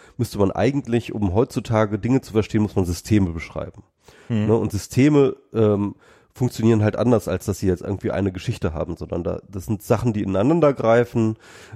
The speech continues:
Speaker 1: ähm, verschiedene Interessen und im Endeffekt, äh, sind die guten Erzählungen heutzutage, sind, äh, Erzählungen, die halt Systeme beschreiben. Genau, es war eigentlich eine, sie, <laughs> sie hatte das eigentlich sozusagen in einer,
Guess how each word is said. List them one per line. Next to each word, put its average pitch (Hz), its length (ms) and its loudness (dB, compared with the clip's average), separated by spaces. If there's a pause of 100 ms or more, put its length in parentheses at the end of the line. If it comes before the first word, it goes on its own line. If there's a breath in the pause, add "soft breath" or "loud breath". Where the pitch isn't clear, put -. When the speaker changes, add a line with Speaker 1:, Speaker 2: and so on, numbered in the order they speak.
Speaker 1:
ähm, 95 340 4
verschiedene 110 400 0
Interessen 117 560 0
und 98 300 0
im 104 140 -4
Endeffekt, 117 420 0
äh, 98 260 2
sind 107 220 -4
die 98 80 -6
guten 127 400 -2
Erzählungen 110 520 0
heutzutage, 98 800 0
sind, 98 480 -6
äh, 95 200 2
Erzählungen, 107 520 0
die 98 140 -2
halt 92 220 0
Systeme 92 600 -2
beschreiben. 78 520 -8 (560 loud breath)
Genau, 117 160 4
es - 140 -6
war 113 100 2
eigentlich 151 320 -2
eine, 120 240 2 (220)
sie, 101 160 -4
<laughs> 135 100 -8
sie 117 160 0
hatte 120 160 -2
das 104 180 -2
eigentlich 113 300 -4
sozusagen 107 480 -2
in 104 160 -2
einer, 98 420 0